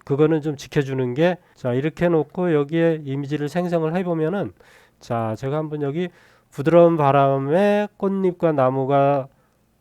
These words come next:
살살 흔들리고 나비나 꿀벌 몇 마리가 날-, 날아와 꽃잎에 앉아 날개를 하늘거린다. 힐링스러운 영상, 아주 살짝 느리게 카메라 줌인 무빙. 아, 요거는 제가 동영상 만드느라고,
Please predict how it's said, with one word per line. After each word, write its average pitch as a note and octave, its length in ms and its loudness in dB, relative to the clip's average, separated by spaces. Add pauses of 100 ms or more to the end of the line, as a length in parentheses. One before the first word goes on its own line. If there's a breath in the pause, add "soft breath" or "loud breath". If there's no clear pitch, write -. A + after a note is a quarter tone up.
(180)
살살 D#3 480 0
흔들리고 D3 540 -4
나비나 C3+ 500 2
꿀벌 D3 680 -2
몇 B2 140 -2
마리가 B2 540 -4 (380 soft breath)
날-, B2+ 440 -2
날아와 A#2+ 540 2 (320 soft breath)
꽃잎에 D#3 420 -2
앉아 C3 280 0
날개를 C3+ 880 -4
하늘거린다. C3+ 800 -2 (260 soft breath)
힐링스러운 D3+ 680 -2
영상, A#2 360 -4
아주 B2 240 -4
살짝 D3+ 380 -6
느리게 B2 500 -2
카메라 D3 600 -2 (420 soft breath)
줌인 C#3+ 640 -2
무빙. B2 540 -4 (240 soft breath)
아, B2+ 160 0
요거는 F3+ 380 2
제가 E3 320 2
동영상 F#3 520 2
만드느라고, C3+ 1080 0